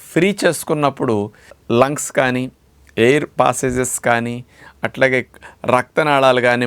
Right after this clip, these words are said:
మజిల్స్ కానీ ఇవన్నీ బాగా ఫ్రీ అయితే వాకింగ్లో ఇంకా బెనిఫిట్స్ పెరుగుతాయి. అందుకని సిక్స్ మినిట్స్ వార్మప్ చేశాక వాకింగ్కి వెళ్ళాలి. చాలామంది వాకింగ్ చేశాక వార్మప్ చేస్తారు, టెక్నిక్ అట్లా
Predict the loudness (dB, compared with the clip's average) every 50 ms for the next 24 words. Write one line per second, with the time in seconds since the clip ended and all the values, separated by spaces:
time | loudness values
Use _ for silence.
0 | -2 -2 -2 -2 0 0 -2 -4 -2 -4 -2 0 0 0 0 -2 -2 -2 -4 0
1 | 0 0 0 0 -2 -4 -4 -4 -2 0 2 2 0 0 0 0 0 0 -2 -8
2 | _ -8 -2 2 2 2 2 2 -2 -4 -2 0 -2 -2 0 -2 -2 0 0 0
3 | -2 -2 -4 -6 -8 -8 -8 -4 -4 -4 -4 -6 -12 -14 -16 -18 -18 _ _ _
4 | -20 -20 -20 -20 -20 _ -8 -6 -4 0 0 0 2 0 -2 -4 -2 -4 -4 -4
5 | -4 -8 -6 -6 -4 -4 0 0 2 0 0 -2 -2 -6 -8 -10 _ _ _ _
6 | _ _ _ -12 -4 0 2 2 2 2 0 -2 -4 -4 -6 -6 -2 0 0 0
7 | 2 0 0 0 0 0 2 2 0 0 -4 -8 -8 -8 -10 -12 -10 -10 -10 -12
8 | -12 -16 _ _ _ 2 4 4 4 4 2 2 0 -2 -2 0 0 0 0 -2
9 | -4 -6 _ _ _ _ -4 2 2 2 2 2 -2 -6 -6 -4 -2 0 0 0
10 | 0 0 0 0 0 0 0 2 2 2 0 -2 -4 -6 -4 -2 -2 -2 -2 -4
11 | -8 -8 -6 -6 -6 -8 -12 _ _ 0 0 0 2 0 -4 -4 -4 -6 -10 _
12 | -8 -8 -8 -6 -4 -4